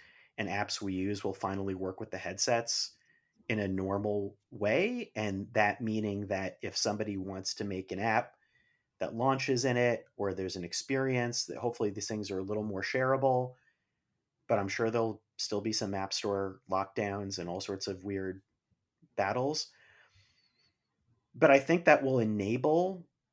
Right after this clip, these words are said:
more things to be flexibly developed. Um, I don't know, 'cause the Quest ar-, already has a very vibrant app lab. Um,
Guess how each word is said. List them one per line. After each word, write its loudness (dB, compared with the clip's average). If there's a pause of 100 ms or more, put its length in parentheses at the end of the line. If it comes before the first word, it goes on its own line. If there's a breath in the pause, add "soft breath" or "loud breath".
(140)
more 4
things -2
to -4
be -2
flexibly -4
developed. -8 (120)
Um, 6 (520)
I 6
don't 6
know, 6
'cause -4
the -2
Quest 2
ar-, 2
already 2
has 0
a 0
very 2
vibrant 0
app -2
lab. -6 (920)
Um, 2